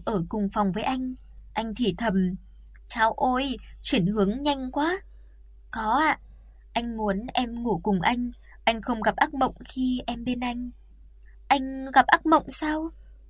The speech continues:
"Ừ." Tôi vòng tay ôm chặt anh hơn. Tôi thật vô dụng, trái tim tôi đã ký giao kèo với người đàn ông này rồi. "Em đã chuẩn bị sẵn quần áo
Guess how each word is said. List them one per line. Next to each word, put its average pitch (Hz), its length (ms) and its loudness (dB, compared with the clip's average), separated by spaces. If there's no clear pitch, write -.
"Ừ." 202 340 2
Tôi 233 120 -2
vòng 220 260 2
tay 226 240 0
ôm 226 200 -4
chặt 240 180 2
anh 240 160 -2
hơn. 254 340 -2
Tôi 226 360 -4
thật 214 120 -2
vô 262 160 4
dụng, 254 200 -2
trái 233 180 -4
tim 294 200 -2
tôi 277 240 2
đã 285 220 4
ký 247 200 0
giao 302 200 2
kèo 220 400 0
với 208 220 2
người 302 240 0
đàn 208 160 0
ông 269 200 -2
này 233 240 -2
rồi. 214 380 -4
"Em 285 140 2
đã 294 140 0
chuẩn 190 200 0
bị 214 220 -4
sẵn - 220 -4
quần - 140 2
áo 220 400 0